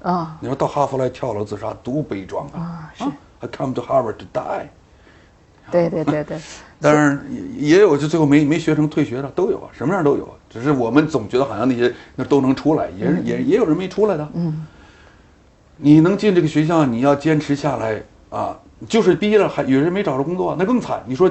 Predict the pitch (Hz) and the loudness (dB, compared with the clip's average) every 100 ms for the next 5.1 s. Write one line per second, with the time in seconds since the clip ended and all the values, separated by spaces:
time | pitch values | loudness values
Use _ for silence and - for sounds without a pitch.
0 | 151 123 151 170 151 165 151 156 156 147 | 2 4 4 4 2 -2 0 0 -2 -6
1 | 131 135 127 104 - - 131 135 123 123 | -4 -6 -4 -8 -12 -6 -2 0 0 -2
2 | 139 - - - 143 151 147 117 98 113 | -2 -6 -8 0 4 6 4 -2 -6 -6
3 | 139 107 113 127 92 - 110 113 - - | -4 -4 -4 -2 -4 -4 -8 -10 -12 -14
4 | 107 113 - - 101 101 92 - 107 90 | -10 -10 -12 -12 -10 -8 -8 -4 -4 -4
5 | 90 | -8